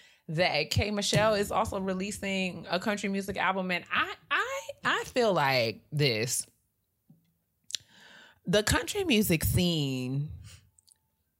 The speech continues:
like, do, do we really think that these white people are gonna let, let y'all come in <laughs> and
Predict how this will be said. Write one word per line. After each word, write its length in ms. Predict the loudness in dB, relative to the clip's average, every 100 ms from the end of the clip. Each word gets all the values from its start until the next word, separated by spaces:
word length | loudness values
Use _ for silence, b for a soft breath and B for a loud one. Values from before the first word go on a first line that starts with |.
| _ _
like, 320 | 2 2 2
do, 220 | 0 -2 0
do 200 | 0 2
we 120 | 4
really 280 | 4 2 2
think 220 | 0 0
that 120 | 2
these 160 | 0 2
white 120 | 0
people 240 | 0 0
are 40 | 0
gonna 260 | 0 -2
let, 420 | 0 0 -2 -6 -10 -20 -20 -20 -20 -20 -20 -20 -20 _ _ b b b b
let 260 | 2 2 2
y'all 140 | 0
come 260 | 0 0 0
in 300 | 0 0 -4 -10 _ -2
<laughs> 320 | 0 2 2
and 720 | 2 2 2 0 -2 -4 -6